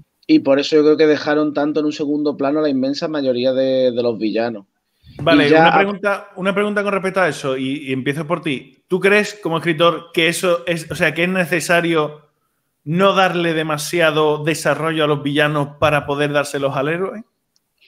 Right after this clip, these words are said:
Speaker 1: Yo lo, lo digo como motivación del por qué creo que lo han hecho. Obviamente no lo comparto. Para mí cualquier buena historia necesita un buen héroe, héroe como necesita un buen antagonista, porque si no, flojea.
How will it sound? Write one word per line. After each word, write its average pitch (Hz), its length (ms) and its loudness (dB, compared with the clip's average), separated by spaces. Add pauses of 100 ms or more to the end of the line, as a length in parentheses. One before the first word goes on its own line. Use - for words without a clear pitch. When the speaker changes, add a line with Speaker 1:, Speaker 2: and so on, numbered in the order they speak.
(400)
Speaker 1:
Yo 135 220 -2
lo, 170 180 6
lo 156 140 0
digo 190 360 -2 (460)
como 165 240 0
motivación 143 480 -2
del 190 280 -4
por 135 200 -2
qué 170 160 -4
creo 170 140 0
que 143 80 -4
lo 135 60 -2
han 135 100 -2
hecho. 143 240 -4
Obviamente 156 500 0
no 165 100 0
lo 160 140 2
comparto. 127 640 0
Para 131 220 -4
mí 147 160 0
cualquier 151 360 -2
buena 160 180 0
historia 175 440 0
necesita 147 380 -6
un 127 80 0
buen 151 160 2
héroe, 175 360 4
héroe 180 400 2
como 151 240 4
necesita 135 520 -2
un 143 180 -4
buen 160 160 6
antagonista, 135 720 -4
porque 123 200 -6
si 120 160 -10
no, 123 220 -4
flojea. 135 540 -4